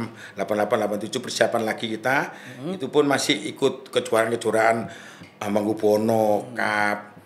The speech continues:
Speaker 1: Siliwangi Cup. Pokoknya Persibaya selalu diundang. Habis itu kita final sama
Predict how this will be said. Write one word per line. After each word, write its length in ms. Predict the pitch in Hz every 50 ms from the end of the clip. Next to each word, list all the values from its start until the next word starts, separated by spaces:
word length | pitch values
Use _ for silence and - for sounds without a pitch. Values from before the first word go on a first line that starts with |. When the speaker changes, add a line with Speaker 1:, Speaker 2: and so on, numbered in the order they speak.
| - - - -
Speaker 1:
Siliwangi 580 | - - - 110 113 117 110 107 107 113 117 113
Cup. 300 | - - 117 107 - -
Pokoknya 260 | - - 151 165 160 156
Persibaya 440 | 156 151 - 143 - - 120 127
selalu 280 | 131 127 131 131 135 123
diundang. 400 | - 123 110 104 101 104 98 87 -
Habis 280 | - 104 107 107 104 - 147
itu 240 | 156 160 147 143 135
kita 300 | 113 131 131 - 139 127
final 320 | - - 123 127 139 135
sama 480 | 120 117 117 120 120 120 120 120 113